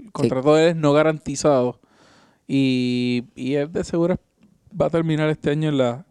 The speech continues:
Speaker 2: en la,
Speaker 1: En,
Speaker 2: en la
Speaker 1: en
Speaker 2: G League.
Speaker 1: G League.
Speaker 2: Eh, so, no sé qué realmente, yo no cuento con él y yo entiendo que él no va, que él no va a jugar. Ahora, casi todo el mundo se,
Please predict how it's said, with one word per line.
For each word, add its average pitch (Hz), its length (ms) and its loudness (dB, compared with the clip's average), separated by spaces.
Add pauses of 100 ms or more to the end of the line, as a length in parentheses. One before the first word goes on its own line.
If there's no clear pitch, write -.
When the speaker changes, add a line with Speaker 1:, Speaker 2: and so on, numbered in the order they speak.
Speaker 2:
en 127 320 -8
la, 117 380 -6
Speaker 1:
En, 117 360 -2
Speaker 2:
en 117 280 2
la 123 100 -2
Speaker 1:
en 127 100 2
Speaker 2:
G 175 160 4
League. 139 200 -2 (300)
Speaker 1:
G 113 220 4
League. 110 320 0
Speaker 2:
Eh, 117 720 -6 (580)
so, 139 400 0 (220)
no 165 480 2
sé 156 180 2
qué 147 140 2
realmente, 151 360 0 (160)
yo 156 140 6
no 175 100 0
cuento 175 300 -2
con 175 140 -2
él 180 140 2
y - 20 2
yo 151 160 2 (140)
entiendo 151 520 -2
que 143 60 0
él 131 100 -2
no 135 140 2
va, 123 220 2 (960)
que - 100 2
él 147 80 4
no 147 100 6
va 147 60 6
a 135 40 0
jugar. 127 200 0
Ahora, 139 380 4 (340)
casi 190 260 2
todo 226 220 4
el 220 80 0
mundo 226 320 -2
se, 202 180 0